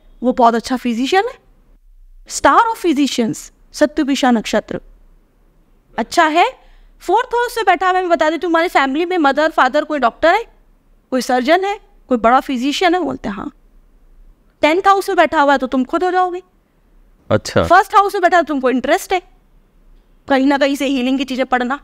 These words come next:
Speaker 1: दिन भर। सेकंड हाउस में बैठा है तो तुम खाने के अंदर हीलिंग की चीज़ें ढूंढते रहते हो। बहुत सारे लोग मैं जानती हूँ, मेरे क्लाइंट्स हैं, जो अपना उन्होंने कुछ स्टार्टअप किया है हीलिंग के, ऑर्गेनिक प्रोडक्ट स्टार्ट करके।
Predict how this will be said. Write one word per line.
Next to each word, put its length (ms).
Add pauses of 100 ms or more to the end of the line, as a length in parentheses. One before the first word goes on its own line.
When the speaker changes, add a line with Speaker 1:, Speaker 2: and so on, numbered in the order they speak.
(100)
Speaker 1:
दिन 280
भर। 220 (560)
सेकंड 340
हाउस 240
में 60
बैठा 220
है 60
तो 100
तुम 140 (600)
खाने 320
के 100
अंदर 200
हीलिंग 280
की 60
चीज़ें 220
ढूंढते 260
रहते 240
हो। 60 (520)
बहुत 240
सारे 260
लोग 200
मैं 160
जानती 360
हूँ, 80
मेरे 180
क्लाइंट्स 360
हैं, 200
जो 320 (680)
अपना 420
उन्होंने 340
कुछ 160
स्टार्टअप 520
किया 200
है 240 (160)
हीलिंग 420
के, 120
ऑर्गेनिक 600
प्रोडक्ट 280
स्टार्ट 380
करके। 380